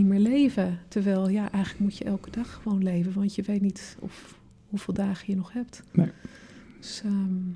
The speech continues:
Speaker 1: ja.
Speaker 2: Maar ben jij van het trouwe mondkapje?
Speaker 1: Eh, nee. <laughs> Nee.
Speaker 2: Nee, ik niet.
Speaker 1: Nee.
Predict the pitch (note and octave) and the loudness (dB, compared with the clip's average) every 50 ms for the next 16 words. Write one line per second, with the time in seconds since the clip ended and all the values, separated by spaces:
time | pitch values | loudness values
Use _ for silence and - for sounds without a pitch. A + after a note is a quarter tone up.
0 | - - - - - - - A3 A3+ A#3 G#3 E3+ - - - - - - _ - | -10 -16 -20 -20 -16 -8 -6 -4 -2 -2 -2 -4 -6 -12 -20 -20 -20 -20 _ -20
1 | - - - - - - - - - - - - C#3 C3 B2 C3 C3 C3 C3 B2+ | -20 -20 -20 -20 -20 -20 -20 -20 -18 -6 6 8 10 12 12 12 12 12 12 12
2 | - C3+ B2+ A#2+ - - C3 C#3 C3+ C3+ C3+ D3 C#3 - - F3 - - - G#3+ | 12 12 12 12 10 10 10 12 12 12 12 10 10 8 4 -2 -4 -6 -6 -6
3 | F#3+ D#3+ - - - - - - - - - - - - - - - - - - | -6 -6 -8 -12 -18 -20 -20 -20 -20 -20 -20 -20 -20 -20 -20 -20 -20 -20 -20 -20
4 | - - - - - - - - - - - - - - - _ _ _ - - | -20 -20 -20 -20 -20 -20 -20 -20 -20 -20 -20 -20 -20 -20 -20 _ _ _ -20 -20
5 | - - - - - G3+ G3 F#3+ F#3 F3+ G3 - - - - - - - G3+ G3 | -20 -20 -14 -2 0 2 2 4 2 0 0 -2 -8 -12 -14 -8 4 6 8 10
6 | F#3 F3+ E3+ E3 F#3+ A#3+ A#3+ - - - - - - - - - A3 F3+ B2+ A#2 | 10 10 8 6 6 4 0 -4 -8 -10 -10 -10 -10 -10 -4 2 8 12 12 12
7 | A2+ A2+ A2 G#2+ G2+ G2+ - - G#2+ A2+ A2 F#2+ | 12 12 10 8 6 2 0 4 4 4 4 4